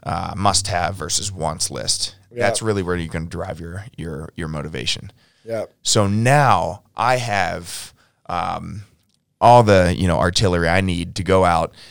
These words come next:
Speaker 1: and look for houses, hunt them down, and then present them to you as a buyer, and then we can go and, and take a look,
Speaker 2: Yeah.
Speaker 1: right? Um, I like to keep it a little fluid. You know, I, I like sending buyers houses. I like when they send me houses as well.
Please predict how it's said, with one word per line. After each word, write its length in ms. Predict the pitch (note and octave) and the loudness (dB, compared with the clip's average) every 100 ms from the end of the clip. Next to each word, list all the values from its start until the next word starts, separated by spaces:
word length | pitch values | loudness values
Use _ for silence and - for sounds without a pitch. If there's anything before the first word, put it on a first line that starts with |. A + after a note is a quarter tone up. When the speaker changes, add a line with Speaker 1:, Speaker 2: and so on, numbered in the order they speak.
| - _ - | -20 _ -6
Speaker 1:
and 400 | F2 E2+ F2 G2 _ | -6 -4 -8 -10 _
look 180 | G2+ G#2+ | -2 0
for 140 | G2 | 0
houses, 500 | F#2 E2 D#2 D2 E2 | 2 2 2 0 0
hunt 220 | G2+ G#2 G2 | 2 2 2
them 180 | F2+ | 0
down, 420 | F#2 F2+ E2 E2 G#2 | 2 0 0 -4 -6
and 140 | - F2 | -6 -6
then 60 | D#2 | -4
present 360 | F2+ F#2 A#2 | -4 -2 -2
them 120 | G#2 | -4
to 160 | F#2+ D#2+ | -4 -6
you 140 | D#2+ | -6
as 140 | E2 E2+ | -6 -8
a 40 | |
buyer, 400 | F2 F#2+ F2 D#2+ | -2 0 0 -2
and 180 | - F2 | -8 -12
then 80 | D#2+ | -10
we 100 | E2 | -8
can 120 | - | -6
go 200 | F#2+ E2+ | -6 -6
and, 240 | D#2 D#2+ - G2 | -6 -8 -10 -12
and 120 | D#2+ | -8
take 200 | F2+ C#2+ | -6 -6
a 40 | D2+ | -2
look, 400 | F#2+ - - - - - | -2 -2 -10 -18 -20 -10
Speaker 2:
Yeah. 120 | A2+ | 0
Speaker 1:
right? 180 | F#2 A2 - - - - - - - - | 4 4 0 -18 -16 -14 -16 -18 -12 0
Um, 440 | G2 F#2 F2+ F2 - _ _ _ _ _ - - | 4 4 2 -2 -8 _ _ _ _ _ -20 -2
I 100 | C3 | 4
like 200 | D#3 F3 | 6 6
to 120 | - D3+ | 4 0
keep 260 | C3+ C#3 | 0 0
it 60 | D#3 | 2
a 60 | |
little 240 | C3 C#3 A#2+ | 4 4 2
fluid. 480 | - A#2+ C3+ E3 F3+ - - | 0 -2 0 -2 -6 -18 -6
You 120 | B2 | 0
know, 260 | A#2 A2+ G#2+ _ | 2 2 0 _
I, 300 | G2 A#2+ B2 - - _ _ - | 2 2 2 -4 -14 _ _ -4
I 120 | G#2+ A2+ | 2 4
like 160 | A#2 | 4
sending 340 | - A2 A2 G2 | 2 0 0 0
buyers 360 | G2+ G#2 G#2 | 2 2 2
houses. 300 | G2+ G2+ A#2+ | 0 0 0
I 100 | G#2 | -2
like 240 | F#2+ F2 F2 | -2 -4 -6
when 200 | F2 F2 | -6 -2
they 240 | F#2 F#2 | -2 0
send 280 | F2+ F#2 E2+ | 0 -2 -2
me 120 | F#2 | -4
houses 420 | G#2+ G#2+ A2 A2 F#2+ | -2 -2 -2 -4 -4
as 120 | F2+ | -2
well. 340 | E2+ A#2+ G#3+ | 2 4 2